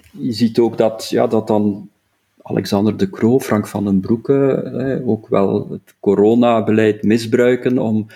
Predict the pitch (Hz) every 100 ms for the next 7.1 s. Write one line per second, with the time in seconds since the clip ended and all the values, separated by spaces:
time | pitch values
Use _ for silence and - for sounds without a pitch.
0 | - - _ - 107 107 - 101 107 -
1 | 101 95 101 101 107 113 113 110 107 98
2 | 110 110 110 107 110 - 104 98 95 107
3 | 107 113 135 127 131 139 135 139 131 110
4 | 104 104 101 95 113 135 135 135 131 135
5 | 135 - 135 135 120 110 107 104 104 -
6 | 107 101 107 104 104 101 - 104 98 -